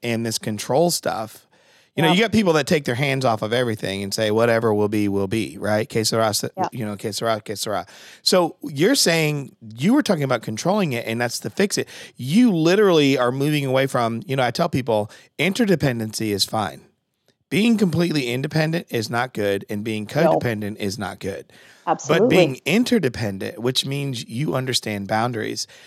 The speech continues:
Speaker 1: you know, that statement you're make-, you're getting into, like, as you're telling and, and continuing <laughs> on where you're going, I know I cut you off. I hope you didn't, hope, hope I didn't interrupt your train of thought, but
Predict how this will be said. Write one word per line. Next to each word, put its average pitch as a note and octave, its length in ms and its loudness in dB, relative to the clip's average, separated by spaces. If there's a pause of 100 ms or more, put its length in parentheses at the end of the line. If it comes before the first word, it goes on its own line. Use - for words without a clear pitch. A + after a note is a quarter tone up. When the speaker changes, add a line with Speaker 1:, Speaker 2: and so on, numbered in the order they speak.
(840)
Speaker 1:
you E3 160 0
know, C3+ 240 -2
that D3 380 -2
statement E3 540 0
you're C#3 140 0
make-, C3+ 200 0
you're B2+ 180 -2
getting B2+ 340 0
into, A#2+ 580 -4
like, A#2+ 340 -2 (400)
as F3+ 240 0
you're A#3+ 100 4
telling D#3+ 560 2 (260)
and, A#2+ 320 -2
and A#2+ 160 -2
continuing D3 600 2
<laughs> C#3+ 60 2
on D3+ 100 0
where C3 100 0
you're B2+ 120 -2
going, B2 240 0
I A2 60 0
know A2+ 100 0
I A2+ 100 2
cut - 300 -4
you B2 120 0
off. B2 200 2
I C3 40 2
hope A#2 120 0
you C3 80 -2
didn't, A#2 220 -4
hope, - 180 -6 (340)
hope - 180 2
I F3+ 40 6
didn't D#3 220 2
interrupt C#3 420 0
your A#2 120 0
train C#3 260 0
of C3 80 -4
thought, D#3+ 280 0
but A#2 220 2